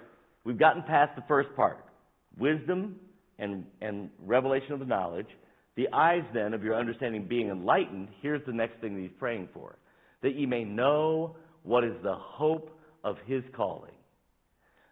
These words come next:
The hope is the expectation. And the idea is this, especially, like, our young, our college students over there. We talked about this a little bit Sunday. Our college students,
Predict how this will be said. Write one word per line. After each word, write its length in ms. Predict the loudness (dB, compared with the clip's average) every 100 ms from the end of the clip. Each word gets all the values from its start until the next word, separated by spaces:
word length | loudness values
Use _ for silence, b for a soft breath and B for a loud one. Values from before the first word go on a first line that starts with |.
| b
The 60 | -6
hope 360 | 2 2 2
is 80 | -4 -4
the 160 | -6 -4
expectation. 1200 | -4 -6 -10 -8 -8 -12 -12 -12 -12 -16 -20 -20 _ _ _ b b b b
And 100 | -4
the 120 | -2 -2
idea 380 | -2 0 0
is 100 | -2 -4
this, 200 | -6 -8 -14 _ _ _ _ _ _ _ _ _ _ _ b b
especially, 400 | -6 -2 -2 -2
like, 180 | -4 -4
our 120 | -6
young, 220 | -6 -8 -8
our 120 | -12
college 320 | -10 -12 -12
students 280 | -14 -14 -12
over 160 | -14 -12
there. 180 | -14 -16 b b b b _ _ -20 -10
We 120 | -10
talked 200 | -8 -8
about 160 | -8
this 100 | -10 -10
a 40 |
little 120 | -8
bit 120 | -8 -10 -10
Sunday. 320 | -10 -10 -12 -12
Our 80 | -14
college 320 | -12 -10 -12 -12
students, 320 | -12 -12 -14